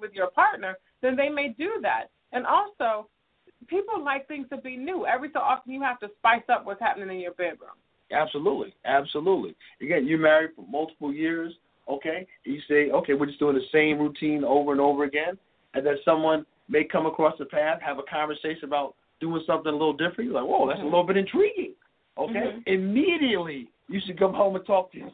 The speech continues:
Speaker 2: spouse and let them know, "I have been intrigued <laughs> about this thing."
Speaker 1: Uh-huh.
Speaker 2: Okay? So you can, again, that's what? Where that, where is that gonna be fulfilled at? With your partner.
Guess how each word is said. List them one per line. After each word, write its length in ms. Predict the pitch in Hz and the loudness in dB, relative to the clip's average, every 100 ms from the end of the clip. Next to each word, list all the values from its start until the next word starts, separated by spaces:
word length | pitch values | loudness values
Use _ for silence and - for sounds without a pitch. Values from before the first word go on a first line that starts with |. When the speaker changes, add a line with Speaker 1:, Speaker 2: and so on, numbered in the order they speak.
| - | -16
Speaker 2:
spouse 380 | - - - - _ _ _ | -6 -4 -4 -10 _ _ _
and 80 | 165 | -8
let 160 | 190 196 | -6 -6
them 180 | 185 185 | -8 -6
know, 240 | 180 165 _ _ | -8 -8 _ _
"I 120 | 160 196 | -2 0
have 160 | 185 | 0
been 140 | 175 190 | -4 -14
intrigued 640 | 180 - 202 262 233 156 151 | -16 -18 -8 -6 -6 -8 -8
<laughs> 60 | |
about 320 | 190 190 185 | -2 0 0
this 140 | 175 160 165 | -4 -14 -10
thing." 260 | 165 139 - 208 | -10 -10 -14 -18
Speaker 1:
Uh-huh. 220 | 214 160 | -4 -4
Speaker 2:
Okay? 320 | 165 208 240 _ _ | -2 -4 -6 _ _
So 100 | 190 | -2
you 140 | 226 | 0
can, 260 | 226 196 - | 2 0 -2
again, 240 | - 254 175 | -2 -2 -2
that's 160 | 180 | -6
what? 240 | 233 269 - _ - | -4 -4 -6 _ -2
Where 180 | 190 247 | 2 6
that, 260 | 220 208 | 6 4
where 200 | 170 226 | -2 -4
is 80 | 214 | -4
that 180 | 196 196 | -4 -4
gonna 200 | 190 180 | -4 -8
be 140 | 180 | -10
fulfilled 420 | 170 165 220 220 - | -16 -8 2 2 2
at? 220 | - - | -4 0
With 220 | 185 196 | 0 2
your 160 | 226 220 | -2 -2
partner. 540 | 226 247 247 143 92 | 0 0 0 -8 -12